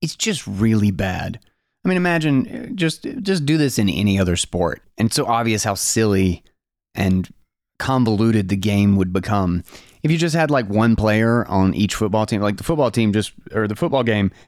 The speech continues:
happened normally, but there's just one player on each team, and their only job was to find a green Easter egg that is hidden in the grass, and everybody else just plays football.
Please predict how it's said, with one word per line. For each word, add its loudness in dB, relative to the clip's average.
happened 0
normally, 0
but -4
there's 0
just 0
one 2
player 0
on 2
each 0
team, 0
and 4
their -4
only 2
job 0
was -2
to -2
find 0
a 0
green 2
Easter 0
egg -4
that 0
is -2
hidden 2
in 2
the 0
grass, -4
and -2
everybody 0
else -2
just -4
plays -2
football. -6